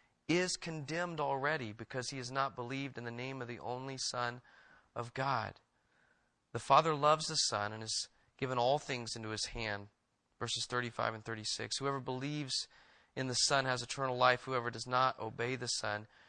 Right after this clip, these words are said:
shall not see life, but the wrath of God remains on him." First Thessalonians one, verses nine and ten. "For they themselves report concerning us the kind of reception we had among you,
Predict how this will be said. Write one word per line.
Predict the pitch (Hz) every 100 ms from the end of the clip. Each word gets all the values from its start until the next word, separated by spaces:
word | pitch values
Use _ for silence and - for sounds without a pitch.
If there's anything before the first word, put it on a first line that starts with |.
| _
shall | - 123
not | 120 113
see | - - 156
life, | 143 113 104 - -
but | 113 - _ _ _ _
the | 135
wrath | 117 127 151 165
of | 147 123
God | 131 123 120 120 _ _ _ _
remains | 120 123 117 117 127 135 120
on | 101 95
him." | 98 90 90 - _ _ _ _ _ _ _ _ _ _ _ _ _ _ _ _ _ _ - -
First | 131 -
Thessalonians | 139 - 127 131 120 104
one, | 107 113 113 101 - _ _ _ _ _ _ _ _
verses | 113 - 117
nine | 117 120
and | 117
ten. | - 120
"For | 110 113
they | 131
themselves | 143 131 151 139 127
report | 127 - 143 139 -
concerning | 113 - 135 120
us | 117
the | -
kind | - 123 131
of | 113
reception | 113 - 139 123 - 117
we | 110
had | 110 104
among | 104 101 101
you, | 104